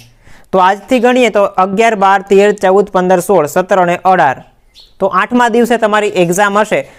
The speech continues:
તો મિનિમમ આપણે વાત કરીએ તો તમારી પાસે સાતથી આઠ દિવસનો સમય છે. સાતથી આઠ દિવસની અંદર તમારે કેવી રીતે તૈયારી કરવી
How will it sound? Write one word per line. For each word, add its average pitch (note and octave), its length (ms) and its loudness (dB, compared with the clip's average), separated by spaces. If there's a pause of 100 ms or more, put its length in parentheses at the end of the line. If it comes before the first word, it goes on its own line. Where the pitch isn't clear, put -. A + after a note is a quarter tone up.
(200)
તો G3 300 0
મિનિમમ A#3 480 2
આપણે A3+ 240 0
વાત G3+ 320 0
કરીએ G#3 240 2
તો F#3 120 -2
તમારી G#3 280 -2
પાસે G#3 280 0
સાતથી G3+ 500 -2
આઠ F#3+ 220 -2
દિવસનો F#3+ 420 0
સમય F3 340 -2
છે. E3 220 -2
સાતથી F3+ 360 -2
આઠ F#3 220 -2
દિવસની F#3 380 0
અંદર F3+ 140 0
તમારે F3 320 0
કેવી E3+ 300 0
રીતે F3 180 -2
તૈયારી E3 380 0
કરવી D#3+ 320 -2